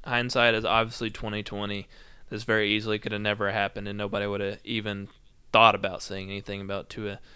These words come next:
not should, not, uh, having played that, that whole first half. So, anyways, we'll move on from the Tua injury.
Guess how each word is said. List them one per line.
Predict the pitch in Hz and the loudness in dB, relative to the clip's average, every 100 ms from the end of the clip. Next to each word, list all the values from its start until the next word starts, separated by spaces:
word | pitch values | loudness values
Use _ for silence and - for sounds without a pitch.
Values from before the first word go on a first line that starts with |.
| - - - 113 | -20 -20 -12 -4
not | 104 71 | -2 -2
should, | - 110 104 - | -4 -4 -4 -8
not, | - 117 107 - - - - 110 | -2 0 -2 -6 -20 -20 -10 -4
uh, | 110 101 98 98 127 - - - - - - - - | -2 0 -2 -4 -8 -16 -20 -20 -20 -20 -20 -18 -8
having | 123 110 104 | -6 -6 -6
played | 120 107 101 | -2 -2 -2
that, | 98 98 - - | -4 -4 -6 -12
that | 107 98 - - | -8 -8 -8 -14
whole | - - 117 101 | -14 -8 -6 -6
first | - - - | -8 -12 -10
half. | - - - | -10 -10 -10
So, | - 104 - - - - - - - - - | -10 -10 -12 -18 -20 -20 -20 -20 -20 -20 2
anyways, | 165 160 135 123 160 | 6 8 10 8 8
we'll | 175 | 6
move | 170 160 | 8 6
on | 143 135 | 8 6
from | 131 135 | 6 -2
the | 120 | -2
Tua | 120 110 | 0 0
injury. | 101 104 104 104 | -2 -4 -4 -4